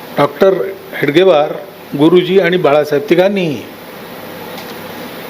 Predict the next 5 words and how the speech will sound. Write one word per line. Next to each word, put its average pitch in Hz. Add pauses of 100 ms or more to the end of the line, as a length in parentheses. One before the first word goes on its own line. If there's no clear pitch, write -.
(600)
वेगवेगळ्या 196
वेळी 220
असं 208
म्हटलेलं 160
आहे -